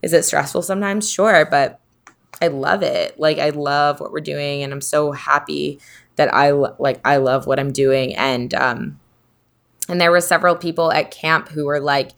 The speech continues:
noticing what we were doing, you know what I mean? Who knew on their own what we were doing. And that was really cool to see. So, so yeah, anyway, that's my recap. I'm back. My skin has been buffed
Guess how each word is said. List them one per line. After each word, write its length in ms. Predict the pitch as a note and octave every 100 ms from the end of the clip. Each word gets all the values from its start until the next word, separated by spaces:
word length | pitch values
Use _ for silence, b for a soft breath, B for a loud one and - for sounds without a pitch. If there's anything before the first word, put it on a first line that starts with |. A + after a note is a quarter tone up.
| _ _ _ _ _
noticing 480 | D#3+ E3+ E3+ - D3
what 140 | C#3
we 80 | B2+
were 140 | C#3 C3+
doing, 420 | F2+ F2+ - - _
you 80 | D3+
know 80 | D3+
what 100 | D3
I 20 |
mean? 220 | C#3+ C#3+ D#3
Who 160 | D#3
knew 320 | D3+ D3+ D3+ C#3
on 120 | C#3
their 180 | C3+ B2+
own 240 | C#3+ C3+
what 140 | C3
we 100 | -
were 120 | C#3 C3+
doing. 280 | C3+ C3
And 80 | C3
that 120 | C#3 A2
was 120 | C#3
really 280 | C#3 C3 B2+
cool 200 | - C3+
to 100 | C3+
see. 340 | - F3+ E3+
So, 680 | D#3+ - D3 C#3 C3+ C3 C#3 _ b b b b b b b b b b _ _ -
so 140 | -
yeah, 280 | F4+ G4+ D4
anyway, 540 | D#4+ D#4 C4+ C4 C4+ C4
that's 400 | C4 C4 - -
my 100 | B3
recap. 580 | A#3 A#3 A3+ G3+ G3 G3
I'm 200 | G3 G#3
back. 580 | G3+ F#3+ F#3 F#3 - - B B B B B B B B _ _ _
My 260 | F3 F#3 F#3
skin 360 | - - G#3 G#3
has 160 | G#3
been 260 | F#3 G3 F#3
buffed 640 | F#3+ F#3 - - - -